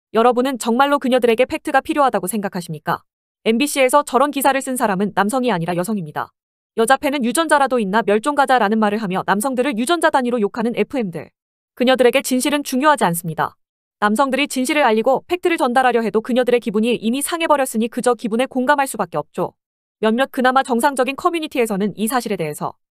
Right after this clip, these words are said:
"누가 봐도 여자애들도 해요라고 들리는데 조작한 거였구나. 와 진짜 작정하고 갈라치기 하는구나. 위에서 저러니까 남녀 싸움이 안 끝나지.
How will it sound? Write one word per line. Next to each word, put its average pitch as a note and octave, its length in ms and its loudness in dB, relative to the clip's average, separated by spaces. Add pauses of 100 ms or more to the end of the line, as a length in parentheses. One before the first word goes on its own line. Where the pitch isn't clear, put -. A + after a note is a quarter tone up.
(200)
"누가 B3 200 2
봐도 C4 300 2
여자애들도 C4 580 2
해요라고 D#4+ 440 2
들리는데 G3 400 0
조작한 A#3 360 0
거였구나. E3+ 480 -6 (440)
와 A#3+ 120 4
진짜 B3 300 0
작정하고 C4 480 2
갈라치기 B3+ 400 0
하는구나. B3 420 -2
위에서 B3 240 0
저러니까 A3+ 400 -2
남녀 G3+ 240 0
싸움이 G3 300 -2
안 D#3 100 -6
끝나지. E3 460 -10